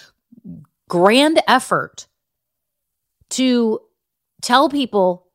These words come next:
about your stuff and make them buy, then, then something is massively wrong. It really is. It's wrong. And I'm telling you that today. And this is gonna actually give you so much relief because you're gonna be like,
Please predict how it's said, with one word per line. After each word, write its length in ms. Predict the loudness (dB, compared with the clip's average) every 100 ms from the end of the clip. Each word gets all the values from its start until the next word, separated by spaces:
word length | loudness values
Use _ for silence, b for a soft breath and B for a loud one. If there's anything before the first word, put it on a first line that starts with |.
| _
about 420 | -2 0 2 -2 -8
your 140 | -12
stuff 280 | -2 -4 -2
and 160 | -2
make 240 | 0 0 0
them 180 | -2 2
buy, 380 | 2 2 -2 -10
then, 320 | -4 -2 -2 -4
then 200 | -4 -2
something 360 | -2 -2 -2 -4
is 120 | -4
massively 460 | -4 -4 -4 -4
wrong. 240 | -4 -6 -10 _ _ _ _
It 80 | 2
really 260 | 4 4 2
is. 220 | 0 -10
It's 120 | -8
wrong. 440 | 2 4 6 2 -2 B B B
And 60 | -6
I'm 100 | -2
telling 320 | 0 0 0
you 120 | 0
that 180 | -2 -2
today. 200 | -4 -2
And 140 | -2
this 120 | -4
is 100 | -4
gonna 240 | 0 0 0
actually 600 | -2 -4 -4 -4 -4 -4 b b b b -2
give 200 | 0 0
you 140 | -2
so 180 | 2 2
much 240 | 2 -2
relief 420 | 0 0 -4 _ -8
because 240 | -2 -2
you're 60 | -2
gonna 140 | -4
be 100 | -2
like, 240 | -2 -4